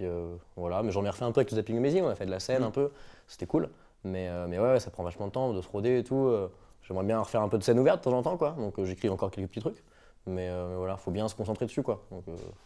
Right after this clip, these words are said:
Speaker 2: Donc
Speaker 1: pour
Speaker 2: t'es, t'es en
Speaker 1: l'instant,
Speaker 2: train d'écrire des sketchs pour,
Speaker 1: Ouais,
Speaker 2: euh,
Speaker 1: j'écris des petits trucs. Bah, ça, on avait fait
Speaker 2: faire
Speaker 1: des
Speaker 2: du
Speaker 1: passages
Speaker 2: stand-up.
Speaker 1: solo, tu sais,
Speaker 2: Ouais.
Speaker 1: euh, sur, pour Zapping Amazing. Et, euh, et du coup, là, donc, j'ai... un peu dans cet esprit, j'aimais bien le personnage, euh, un peu de mes vidéos que je, que je transposais un peu sur la scène. Donc du coup, euh, ouais, j'ai continué à gratter les petits trucs, puis je vais réessayer bientôt.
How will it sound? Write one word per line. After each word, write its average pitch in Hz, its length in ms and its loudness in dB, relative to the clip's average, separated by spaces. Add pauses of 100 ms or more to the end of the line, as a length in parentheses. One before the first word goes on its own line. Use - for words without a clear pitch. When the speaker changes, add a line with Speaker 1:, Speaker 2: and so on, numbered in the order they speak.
(160)
Speaker 2:
Donc 107 80 -2
Speaker 1:
pour 92 40 -4
Speaker 2:
t'es, 117 160 4
t'es - 60 0
en 120 60 4
Speaker 1:
l'instant, 107 120 0
Speaker 2:
train 135 80 2
d'écrire 131 280 0
des 123 120 2
sketchs - 360 -2
pour, 123 160 2
Speaker 1:
Ouais, 202 180 12
Speaker 2:
euh, - 20 12
Speaker 1:
j'écris 143 240 8
des 139 80 12
petits 156 120 6
trucs. 226 200 6
Bah, 147 100 12
ça, - 120 2
on 151 40 8
avait 120 120 8
fait 107 80 2
Speaker 2:
faire 139 80 6
Speaker 1:
des 127 80 8
Speaker 2:
du - 20 2
Speaker 1:
passages 127 220 4
Speaker 2:
stand-up. 143 100 8
Speaker 1:
solo, 165 200 8
tu 131 140 0
sais, 143 200 2
Speaker 2:
Ouais. 143 60 6
Speaker 1:
euh, 110 460 4
sur, 107 260 -2
pour 104 120 -2
Zapping 107 200 -2
Amazing. 123 380 2 (500)
Et, 104 120 4
euh, 98 300 4
et 95 60 2
du 98 80 0
coup, 123 160 2
là, 156 120 10
donc, 123 120 6
j'ai... 104 360 2 (120)
un 98 40 -8
peu 120 120 -2
dans 107 80 2
cet - 120 -4
esprit, - 200 -2
j'aimais 117 160 4
bien 113 100 4
le 120 60 2
personnage, 104 440 0
euh, 92 200 -2
un 92 40 -4
peu 110 120 -6
de 104 40 -2
mes 104 80 -2
vidéos 98 360 -2
que 92 220 -6
je, - 60 -16 (200)
que - 100 -20
je - 60 -20
transposais - 360 -4
un 107 60 -2
peu 101 100 -6
sur 98 120 -4
la 95 80 -2
scène. 143 200 -4 (500)
Donc 95 160 -2
du 90 100 -4
coup, 123 280 2
euh, 98 140 2
ouais, 101 140 0
j'ai 113 140 -6
continué 104 300 -4
à 107 40 0
gratter 90 200 0
les 92 80 -4
petits 95 140 -6
trucs, 127 340 -2
puis 101 100 -10
je 87 60 -10
vais 87 40 -4
réessayer 87 340 -8
bientôt. 98 440 -10